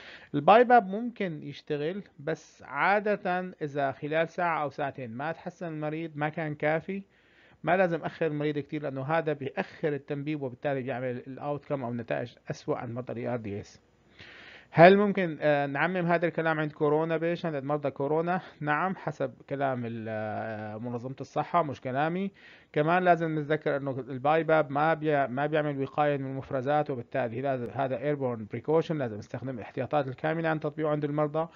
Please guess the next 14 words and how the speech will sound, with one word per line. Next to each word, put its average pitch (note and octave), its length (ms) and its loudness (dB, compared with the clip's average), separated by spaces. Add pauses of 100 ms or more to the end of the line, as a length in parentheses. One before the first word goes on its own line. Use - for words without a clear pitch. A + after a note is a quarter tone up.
(360)
وتذكر F3 460 2
إنه D#3+ 140 0
هدول D#3+ 300 4
مرة E3 220 4
ثانية D#3+ 280 2
مثل E3 240 -2
مرضى D3+ 240 2
ال C#3+ 80 2
إي D3 120 0
آر C#3+ 120 2
دي D3 160 2
إس D3 140 -4
عموما، C#3+ 440 -2
آه، B2+ 580 -4